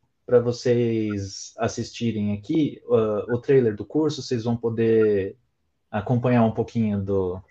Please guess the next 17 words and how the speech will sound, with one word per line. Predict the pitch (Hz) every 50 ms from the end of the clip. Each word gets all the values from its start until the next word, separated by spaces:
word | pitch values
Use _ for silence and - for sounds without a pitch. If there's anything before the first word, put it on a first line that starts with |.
| - - _ _ _ _ _ _ _ -
do | - 117 120
que, | 117 - 127
que | 117 123
vai | 113 110 104
ser | - - 117
apresentado | 104 - - 104 101 101 101 101 101 - 120 110 104 98 95
ali, | 98 110 120 135 156 156 147 135 123 110 110 107 107 104 98 98 98 -
e, | - 117
enfim, | 120 120 120 117 107 101 92 92
foi, | - - - - 117 120 123 131 131 127 120 117 110 107 101 95 95 107 - _ _ _
foi | _ - 127 123
lindo | 117 117 127 135 156 151 139
e | 131
foi | - 139 131
um | 123
privilégio | 120 127 123 113 117 113 110 113 120 127 123 123 120
poder | - 113 104 101 107 107 107 104 101 98 95 95 92